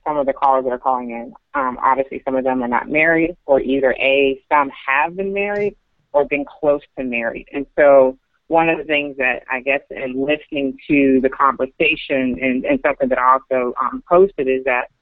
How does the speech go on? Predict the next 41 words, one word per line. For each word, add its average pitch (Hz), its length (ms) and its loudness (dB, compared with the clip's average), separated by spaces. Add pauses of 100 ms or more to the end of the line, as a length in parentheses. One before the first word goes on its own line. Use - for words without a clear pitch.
(320)
you 170 120 2
know, 139 200 4
people 214 320 -2
grow 160 500 0
to 156 120 -12
love 135 320 -2
people 135 380 -6
on 135 120 0
an 123 120 -4
agape 117 500 -4
level. 120 460 -6 (240)
That's - 160 -14
not 170 180 -4 (100)
something 139 400 -2
that 123 360 0
is 131 140 -6
gonna 135 200 -2
always 123 420 0 (100)
be 123 160 -2
out 117 180 -2
the 113 140 -12 (100)
gate. 120 280 -6
It - 180 -20
takes 143 200 -2 (140)
time 135 340 2
to 131 120 -8
build 117 340 -6
that. - 240 -10 (480)
Um, 123 320 -4
you 135 120 0
know, 127 120 2
obviously 131 460 0
because 127 520 -4
you 135 280 0
as 131 80 -4
an 123 140 -6
individual, 131 680 0
you 131 220 -6 (140)
change 190 260 -2
over 117 300 -4
time. - 260 -8